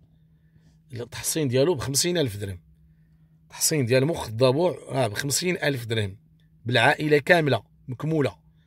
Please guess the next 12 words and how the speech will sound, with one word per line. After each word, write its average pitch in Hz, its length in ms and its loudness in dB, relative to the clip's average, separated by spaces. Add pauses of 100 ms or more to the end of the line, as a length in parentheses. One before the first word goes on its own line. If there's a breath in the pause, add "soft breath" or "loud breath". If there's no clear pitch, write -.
(480 soft breath)
وكيكون، 151 580 2
آه، 123 960 2
خمسة 143 380 2
غرام 120 340 -2 (220)
اللي 131 100 -10
كتكون 139 400 -6
في، 139 320 -8 (500 soft breath)
في - 180 -4 (540)
الحجاب 123 500 0 (600 soft breath)
وكيكون 156 420 0
في 139 140 0 (320)
القرعة 151 520 2